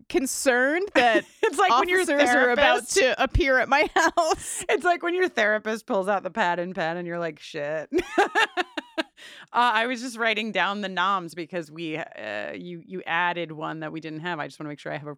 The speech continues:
Speaker 2: a record of it for my
Speaker 1: Yeah, yeah,
Speaker 2: notes.
Speaker 1: yeah, yeah, yeah, yeah. <sighs> So if you visit bufferingcast dot com slash S T A, that will direct you to, uh,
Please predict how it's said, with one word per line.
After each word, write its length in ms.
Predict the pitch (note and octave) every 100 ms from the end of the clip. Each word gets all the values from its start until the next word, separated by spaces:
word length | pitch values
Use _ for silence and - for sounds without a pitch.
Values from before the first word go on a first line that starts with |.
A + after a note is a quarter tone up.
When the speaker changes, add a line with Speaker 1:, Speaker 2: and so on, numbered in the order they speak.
| -
Speaker 2:
a 80 | D#3+
record 420 | C#3+ D3+ - D3+
of 140 | - -
it 180 | -
for 200 | - -
my 160 | - F3
Speaker 1:
Yeah, 80 | F3 -
yeah, 80 | F#3
Speaker 2:
notes. 300 | - - -
Speaker 1:
yeah, 100 | - - - -
yeah, 60 | E3 _
yeah, 60 | - - - - _ _ _ _ _ _ _ _ _ _ _ _ _ _ _ _ _
yeah. 60 | - - -
<sighs> 40 | -
So 140 | D#4+
if 60 | B3+
you 140 | C#4+
visit 280 | D4 D#4+ F4
bufferingcast 560 | C4+ B3+ B3 B3 A3+ A3
dot 160 | G#3+
com 180 | - G3+
slash 200 | G3 F#3
S 140 | F#3
T 220 | - A3 A3
A, 240 | G#3+ A3
that 180 | G#3 -
will 140 | G3
direct 500 | F#3 F#3+ G3 G3+ -
you 240 | F3+ E3 D#3+
to, 640 | - F3+ E3 E3 D3+ A2 -
uh, 500 | E3+ G#2+ A2 G2+